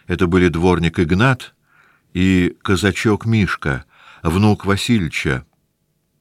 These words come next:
оставшийся в Москве с дедом. Мишка, открыв клавикорды, играл на них одним пальцем. Дворник, подбоченившись и радостно улыбаясь,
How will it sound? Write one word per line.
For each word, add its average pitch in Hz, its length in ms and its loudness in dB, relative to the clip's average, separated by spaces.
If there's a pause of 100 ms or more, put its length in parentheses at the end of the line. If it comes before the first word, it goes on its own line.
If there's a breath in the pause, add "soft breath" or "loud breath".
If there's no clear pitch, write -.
(560 soft breath)
оставшийся 80 880 -4
в 71 80 -4
Москве 69 480 -4
с - 80 -8
дедом. 65 540 -8 (1040 loud breath)
Мишка, 151 560 2
открыв 147 500 2
клавикорды, 123 800 0 (440 soft breath)
играл 98 460 2
на 117 140 0
них 107 240 -2
одним 95 320 -2
пальцем. 71 640 -6 (840)
Дворник, 131 600 2
подбоченившись 117 1080 0
и 98 100 -2
радостно 80 540 -2
улыбаясь, 78 800 -2